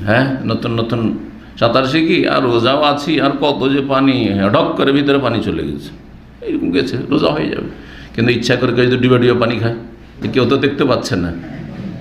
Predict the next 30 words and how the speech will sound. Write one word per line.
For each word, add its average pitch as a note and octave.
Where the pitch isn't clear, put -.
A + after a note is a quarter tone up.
তাহলে F#2
তো C3
কাজ A#2+
হবে F#2+
না। C#2+
আল্লাহর A#2
জন্য A2+
ইল্লা A#2
সিয়াম G#2+
ফাইন্নাহু A2+
লি, G#2+
পানির B2
তলায় F#2
আল্লাহর B2+
জন্য A2+
রোজা, F2
সেই A2+
জন্য A2+
লাখ A2+
টাকা A2
দিল A#2+
পানির A#2+
তলায় A2
ডুববো, A#2
আমি C3
পানি A#2+
খাবো E2+
না। -
জি। E2+
<clears throat> -